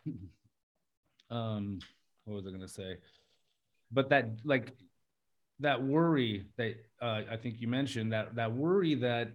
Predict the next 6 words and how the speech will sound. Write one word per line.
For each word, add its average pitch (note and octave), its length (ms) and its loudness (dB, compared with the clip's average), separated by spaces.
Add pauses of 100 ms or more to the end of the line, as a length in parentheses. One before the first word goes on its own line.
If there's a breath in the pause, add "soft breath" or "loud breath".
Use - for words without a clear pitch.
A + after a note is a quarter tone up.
men D#3 560 2 (760)
are B2+ 160 -2
concerned C#3+ 720 0
with A#2+ 160 0
other C3 360 0
men A#2+ 540 -2